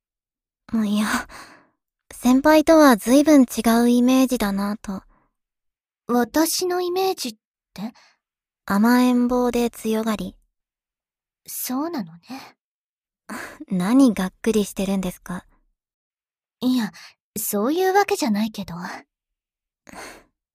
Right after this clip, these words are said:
Speaker 1: 先輩には似合ってないですよ、そのあだ名。
Speaker 2: そ、そうかしら。結構イケてると思わない？
Speaker 1: ん、先輩、イケてないですし。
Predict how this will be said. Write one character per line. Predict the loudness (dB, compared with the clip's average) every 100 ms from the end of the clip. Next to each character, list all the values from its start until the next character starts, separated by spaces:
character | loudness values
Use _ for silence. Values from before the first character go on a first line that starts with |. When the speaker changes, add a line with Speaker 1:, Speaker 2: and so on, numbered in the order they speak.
| _ _ _ _ -20 -6
Speaker 1:
先 | 0 0 2
輩 | 2 4
に | 6 4
は | 4
似 | 2 2
合 | 0
っ |
て | 2 2
な | 4 4
い |
で | 4 0
す | -4
よ、 | -8 -10 _ _ _ _
そ | -10 -6
の | -4 -4
あ | -6
だ | -6
名。 | -8 -12 _ _ _ _ _ _ _ _ _ _ -18
Speaker 2:
そ、 | -16 -18 _ _ _ _ _ _ _ -14
そ | -10 -8 -6 -4 -4
う |
か | -6 -8
し | -8
ら。 | -8 -10 -14 -20 -20 _ _ _ _ _ _ -4
結 | -4 -2
構 | -4
イ | -4
ケ | -6 -6
て | -6
る | -6
と | -8
思 | -6 -4
わ | -4
な | -6 -10
い？ | -14 _ _ _ _ _ _ _ _ -18 -16
Speaker 1:
ん、 | -16
先 | -8 -4 -4 -4
輩、 | -4 -4 -6 _ _ _ _
イ | -12
ケ | -4 0
て | 4 4
な | 4
い | 2
で | 0
す | -4
し。 | -14 -16